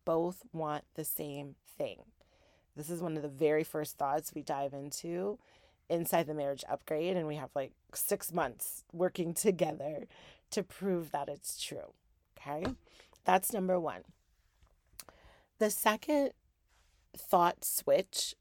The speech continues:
or th-, replacement that I want you to make is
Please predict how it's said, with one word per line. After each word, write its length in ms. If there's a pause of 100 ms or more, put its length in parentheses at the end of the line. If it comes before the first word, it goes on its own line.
or 120
th-, 60 (120)
replacement 920
that 120
I 100
want 280
you 100
to 200
make 500 (720)
is 380